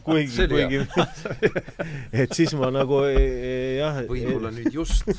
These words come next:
Speaker 1: <laughs>
Speaker 2: just
Speaker 1: et,
Speaker 2: sinna.
Speaker 1: et, et siis, jah. Et see, see, see on selline, mida, mida tahaks teha, vaadata, kuidas see nagu.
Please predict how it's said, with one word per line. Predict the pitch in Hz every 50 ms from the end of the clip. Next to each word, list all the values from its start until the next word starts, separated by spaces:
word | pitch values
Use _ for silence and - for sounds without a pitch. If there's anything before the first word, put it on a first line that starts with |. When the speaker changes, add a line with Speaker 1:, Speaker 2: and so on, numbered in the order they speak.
| - - 220 - -
Speaker 1:
<laughs> | - 202 - - - - - 110
Speaker 2:
just | 131 - - 185
Speaker 1:
et, | 180 -
Speaker 2:
sinna. | - 120 117 - - - - - 131
Speaker 1:
et, | 120 - - - - 117
et | 120 107 - -
siis, | - - - 127 120 113 - - - - - - - - -
jah. | 120 123 120 110 - - - - - - - - - - - - - - - - - - - - - - - - - - - - - - - - - - - - _
Et | - 110 95 -
see, | - - 139 143 -
see, | - - - - - - 117
see | 107 - - 147 131
on | 110 92 87 87 85
selline, | - - 98 90 87 85 87 90
mida, | 95 101 90 92 92
mida | - 107 107 98 98 92
tahaks | 85 95 95 90 - -
teha, | - 104 95 - 87 78
vaadata, | 82 92 107 104 87 87 73 - - 87
kuidas | 82 85 82 85 78 - - -
see | - 87
nagu. | 85 82 82 82 85 85